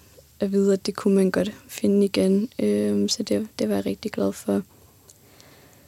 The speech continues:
Øhm, og vi, ja, vi lavede bare alt sammen, mig og Emma. Øhm, der kom jo så også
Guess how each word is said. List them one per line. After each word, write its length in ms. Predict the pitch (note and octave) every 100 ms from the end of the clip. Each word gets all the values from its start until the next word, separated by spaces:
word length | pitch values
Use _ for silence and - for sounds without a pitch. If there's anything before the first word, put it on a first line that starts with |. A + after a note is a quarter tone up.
| - _ _ _ -
Øhm, 580 | G#3+ G#3+ G#3 G3+ G#3+ A3
og 160 | G3+
vi, 260 | G3 F#3+ F#3+ - - - - - C4+
ja, 140 | - G#3 - -
vi 60 |
lavede 220 | G3+ F#3+ F#3
bare 200 | F#3 F#3+
alt 360 | - - - -
sammen, 380 | - G3+ G3
mig 160 | G3+ G3
og 160 | - G3
Emma. 260 | G3 G3+ G3+ - _ - - -
Øhm, 760 | A3 G#3 G#3 G3+ G#3+ - G#3 G3+ - - - _ _ _ _ _ _ _ _ _ -
der 100 | G#3
kom 140 | G3+ G3
jo 100 | G3+
så 120 | -
også 400 | F#3+ G3 -